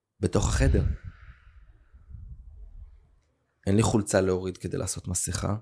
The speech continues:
אז אני לוקח את הכרית, מוציא את הציפה ממנה, קורע אותה. עכשיו אני קורע אותה בזהירות,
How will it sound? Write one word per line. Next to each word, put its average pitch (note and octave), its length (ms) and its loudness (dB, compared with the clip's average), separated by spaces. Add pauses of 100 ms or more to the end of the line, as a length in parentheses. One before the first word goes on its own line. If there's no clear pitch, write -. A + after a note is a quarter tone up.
(540)
אז F2+ 120 0
אני F#2 80 0
לוקח G#2 540 -4 (220)
את - 40 -10
הכרית, F#2 560 -4 (720)
מוציא A#2+ 260 2
את A#2 80 0
הציפה F#2+ 440 -2
ממנה, F#2 440 -2 (1500)
קורע G2+ 320 6
אותה. F#2 340 0 (260)
עכשיו - 200 -4
אני F#2 80 -4
קורע G2+ 200 2
אותה B2+ 200 4
בזהירות, F#2+ 720 -4